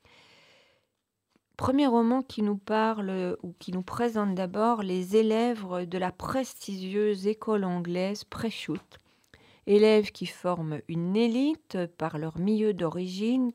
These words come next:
comme par la formation qu'ils reçoivent dans l'établissement. Mais nous sommes en mille neuf cent quatorze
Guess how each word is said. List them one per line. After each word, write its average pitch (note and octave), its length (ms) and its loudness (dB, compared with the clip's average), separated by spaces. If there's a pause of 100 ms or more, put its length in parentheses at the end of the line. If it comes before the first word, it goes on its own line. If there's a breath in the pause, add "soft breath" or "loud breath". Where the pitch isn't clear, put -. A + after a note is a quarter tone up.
(100)
comme F3+ 220 -4
par E3+ 320 -6
la - 80 -8
formation F#3+ 720 -4
qu'ils F3+ 180 -8
reçoivent E3+ 560 -6
dans D#3 120 -8
l'établissement. E3+ 840 -4 (680 loud breath)
Mais B3+ 80 4
nous C4 140 2
sommes A3 320 -2
en F#3+ 40 -2
mille A3 280 2
neuf G3+ 160 -2
cent E3 220 -8
quatorze G#3+ 840 -4